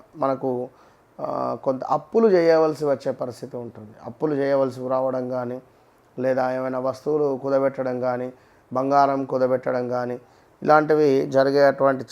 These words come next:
ఛాన్సెస్ మనకు గోచరిస్తూ ఉన్నవి. మరి వృషభ రాశి వారు జాగ్రత్త, కలత్ర సమస్యలు, ఆ, అదేవిధంగా అభిప్రాయ భేదాలు, దీనికి తోడు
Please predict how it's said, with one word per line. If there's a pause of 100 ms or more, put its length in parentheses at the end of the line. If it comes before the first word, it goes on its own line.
ఛాన్సెస్
మనకు
గోచరిస్తూ
ఉన్నవి. (540)
మరి
వృషభ
రాశి
వారు (420)
జాగ్రత్త, (420)
కలత్ర
సమస్యలు, (580)
ఆ, (160)
అదేవిధంగా
అభిప్రాయ
భేదాలు, (600)
దీనికి
తోడు